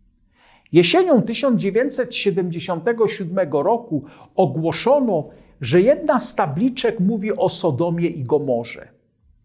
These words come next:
W tysiąc osiemset osiemdziesiątym siódmym roku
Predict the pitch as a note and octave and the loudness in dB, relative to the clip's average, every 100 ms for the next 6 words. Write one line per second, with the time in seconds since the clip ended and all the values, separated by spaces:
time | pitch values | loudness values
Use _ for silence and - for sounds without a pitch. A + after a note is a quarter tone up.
0 | _ _ _ _ _ _ _ _ _ _ | _ _ _ _ _ _ _ _ _ _
1 | - - F4+ F4 E4+ D#4 - - D3+ - | -20 4 4 6 2 2 2 0 0 2
2 | A3 A#3 A3+ A3+ F3 - D3+ C3 B2+ F3+ | 0 0 -4 -4 -6 -2 -4 -4 -4 -2
3 | F#3 F3+ C#3+ - E3 C3 A#2 A#2 D3 - | -2 -6 -8 -6 -4 -4 -4 0 -2 -2
4 | D3+ | -8